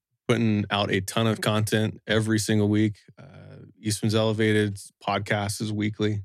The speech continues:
So there's, and Brian Barney, our host there, does an awesome job talking about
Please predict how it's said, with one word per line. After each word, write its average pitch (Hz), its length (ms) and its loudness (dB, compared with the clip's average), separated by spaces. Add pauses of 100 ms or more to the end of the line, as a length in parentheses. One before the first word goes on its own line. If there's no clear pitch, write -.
So 95 300 -2
there's, 95 200 0
and 95 380 -2
Brian 101 320 0
Barney, 101 240 0
our 95 120 -2
host 101 260 -2
there, 98 160 -2
does 95 180 -2
an 92 160 -6
awesome 95 340 -4
job 95 380 -2 (400)
talking 101 300 -2
about 95 340 0